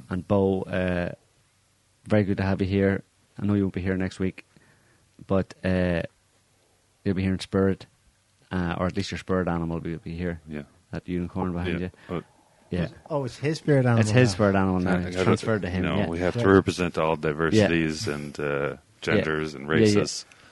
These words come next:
Speaker 1: And last week was our first, uh, not our first show, but last week was, was it the first show?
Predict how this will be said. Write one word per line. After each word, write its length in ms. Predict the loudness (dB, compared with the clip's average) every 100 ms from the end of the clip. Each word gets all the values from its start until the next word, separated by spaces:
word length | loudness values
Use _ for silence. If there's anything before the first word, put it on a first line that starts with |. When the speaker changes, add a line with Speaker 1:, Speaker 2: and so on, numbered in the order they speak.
| 0
Speaker 1:
And 180 | 4 6
last 260 | 6 6
week 120 | 0
was 100 | -2
our 60 | -4
first, 280 | -6 -8 -8 _ -8
uh, 100 | -6
not 140 | -2 -2
our 60 |
first 220 | -2 -6 -4
show, 160 | -4
but 180 | -2 -2
last 200 | -2 -2
week 120 | -6 -4
was, 280 | -6 -6 -18 -14
was 120 | -14
it 20 |
the 60 | -12
first 200 | -12 -12
show? 280 | -12 -14